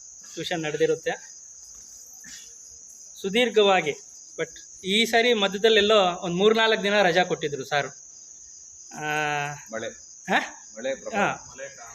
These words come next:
Speaker 1: ಮಳೆ ಕಾರಣದಿಂದ. ನನಗೆ ತಿಳಿದ ಮಟ್ಟಿಗೆ ಸಾರ್ ಬಂದು ಇಲ್ಲಿ ಒಂದು ಆ-, ಆರ ಏಳು ಸರ್?
Speaker 2: ಆರು ವರ್ಷ.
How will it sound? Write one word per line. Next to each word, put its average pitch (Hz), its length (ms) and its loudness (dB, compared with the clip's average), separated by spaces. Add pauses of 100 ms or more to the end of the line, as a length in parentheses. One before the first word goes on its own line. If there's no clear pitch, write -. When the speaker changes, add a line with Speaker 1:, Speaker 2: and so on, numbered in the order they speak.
(220)
Speaker 1:
ಮಳೆ 190 220 4
ಕಾರಣದಿಂದ. 143 560 -2 (800)
ನನಗೆ 226 240 0
ತಿಳಿದ 240 240 2
ಮಟ್ಟಿಗೆ 233 440 2 (680)
ಸಾರ್ 196 240 0
ಬಂದು 208 220 0
ಇಲ್ಲಿ 196 200 2
ಒಂದು 185 200 0
ಆ-, 185 880 -2
ಆರ 180 160 2
ಏಳು 196 300 2
ಸರ್? - 480 -12
Speaker 2:
ಆರು 113 140 -8
ವರ್ಷ. - 180 -12